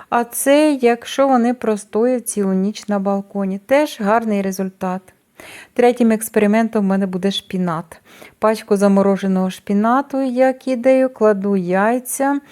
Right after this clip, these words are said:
кладу, е, заливаю холодною водою, додам ложку солі і також на десять хвилин буду, м, забирати на плиту. Ну,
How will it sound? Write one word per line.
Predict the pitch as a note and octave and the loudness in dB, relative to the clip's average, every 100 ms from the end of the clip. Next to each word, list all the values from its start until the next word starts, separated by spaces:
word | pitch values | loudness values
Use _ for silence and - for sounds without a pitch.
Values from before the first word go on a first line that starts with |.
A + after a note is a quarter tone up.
| - - - | -20 -20 -6
кладу, | G3 G#3 G#3+ F#3+ A3 A3 G#3 G#3 G#3+ F#3 | 0 2 2 2 0 2 0 -2 -4 -4
е, | G3 | -2
заливаю | F#3+ G#3+ G3+ G#3+ G3+ | 0 2 4 4 2
холодною | G3 G3+ G3 F#3+ G3 F#3+ | 2 0 0 0 0 -2
водою, | F#3 G3+ F#3+ B3+ D4 C#4+ C#4+ C#4+ - - - | -2 -2 0 2 2 2 0 -2 -6 -18 -4
додам | F#3+ G#3+ F#3 G#3+ G3+ | 2 4 4 2 2
ложку | F#3+ G#3 G3+ - F#3+ | 4 4 2 -2 -6
солі | F#3+ - A#3+ C4 C#4 C4+ C4+ - | -6 -8 -2 2 2 0 -2 -4
і | G#3 G#3+ | -2 0
також | G3+ G3 - C4 C#4 A#3 | -2 -2 0 2 4 2
на | G3+ | 0
десять | F#3 G3 G3 F#3+ | 0 -2 -4 -10
хвилин | - G3 G3+ A3 C4 C4 B3 | -6 -2 0 0 0 0 -2
буду, | F3+ G3+ A3+ A#3 A#3 - - - - | -2 -4 0 0 0 -6 -20 -20 -6
м, | G#3 G3+ | 0 0
забирати | F#3+ F#3 F3+ F#3 A3+ A#3 G#3 | 2 0 0 2 0 0 -2
на | F3+ G3+ | -2 -4
плиту. | G3+ G3+ G3+ F3 F3 F3+ - - _ _ _ - - - - _ C4 | -4 -4 -4 -6 -6 -6 -12 -20 _ _ _ -20 -20 -20 -20 _ -4
Ну, | E4 | -4